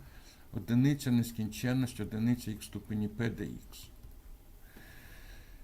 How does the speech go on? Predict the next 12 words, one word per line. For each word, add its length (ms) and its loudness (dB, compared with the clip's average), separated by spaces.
Якщо 440 6
p 320 6
буде 260 6
більше, 540 4
ніж 240 6
одиниці, 840 4
да, 300 6
то 160 -2
тоді 420 -2
цей 260 2
інтеграл 540 4
збігається, 1040 2